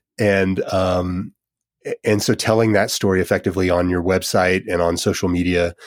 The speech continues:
um, that certainly s-, starts to come into the awareness phase. So where, where people are, you know, they, they may just, they may have heard something about,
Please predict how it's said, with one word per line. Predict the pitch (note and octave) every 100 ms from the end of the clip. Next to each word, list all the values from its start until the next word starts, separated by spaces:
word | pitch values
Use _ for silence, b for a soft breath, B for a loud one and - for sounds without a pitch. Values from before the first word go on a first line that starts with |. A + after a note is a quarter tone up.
| B B
um, | F#2 F2 F2 F2+ -
that | G2+ A2+
certainly | - B2 G2
s-, | F2+ G2 - B2
starts | - - F#2+
to | -
come | G#2 G2
into | F#2 -
the | F2 F2
awareness | E2+ F#2 F#2 F2
phase. | - F#2+ G2 -
So | - F#2+
where, | F#2 F2+ F2+
where | - G2+ F2
people | G2 F#2+ F#2 -
are, | F2 F2 E2+ B B B -
you | F#2
know, |
they, | F#2 G2 G2 - - G#2+
they | G2+
may | G2+ G2+
just, | G2+ F#2+ - _ _ _ A#2+ -
they | G#2 A#2
may | B2+
have | B2
heard | - G#2+
something | - G2 F#2+ F#2+ G2
about, | F#2 F2+ E2+ F2 F2+ -